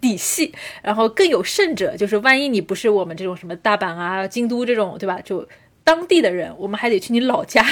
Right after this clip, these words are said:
<laughs> 调查一下你的这个，对吧？这个老家的情况。就一来一回呢，这个事儿就已经拖了一两个月，就甚至可能还会更长。之后就是说我们才，才可能继续去推进这段婚事。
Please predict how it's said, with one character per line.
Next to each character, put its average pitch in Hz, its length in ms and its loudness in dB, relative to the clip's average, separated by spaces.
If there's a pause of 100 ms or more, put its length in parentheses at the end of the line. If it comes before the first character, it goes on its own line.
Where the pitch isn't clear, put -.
(160)
<laughs> - 240 -16
调 381 200 10
查 220 240 4
一 208 40 4
下 226 220 6
你 202 140 -4
的 185 100 -2
这 226 140 2
个， 185 220 2 (160)
对 208 100 -6
吧？ 196 100 0
这 185 140 -4
个 190 80 0
老 202 180 8
家 254 280 8
的 359 80 8
情 196 180 -2
况。 185 280 -2 (260)
就 262 160 0
一 311 160 0
来 254 260 4
一 277 100 0
回 185 280 -2
呢， 202 120 -2
这 233 120 -4
个 233 100 2
事 254 140 -2
儿 214 100 4
就 202 140 0
已 185 120 -2
经 180 220 -8
拖 269 280 4
了 254 80 2
一 262 100 2
两 226 160 4
个 202 100 -2
月， 240 280 8 (300)
就 262 140 4
甚 285 180 2
至 262 100 -2
可 240 140 -2
能 190 120 -4
还 208 100 0
会 247 100 2
更 381 200 0
长。 185 340 -12 (560)
之 381 220 2
后 403 280 6
就 208 140 2
是 202 100 0
说 196 240 0
我 196 120 0
们 180 160 -8
才， 185 420 -4
才 208 220 0
可 214 140 -2
能 190 180 -4
继 311 200 -2
续 233 200 -6
去 220 120 -6
推 285 240 -4
进 294 160 -4
这 240 120 -2
段 214 160 -2
婚 214 240 0
事。 - 320 -6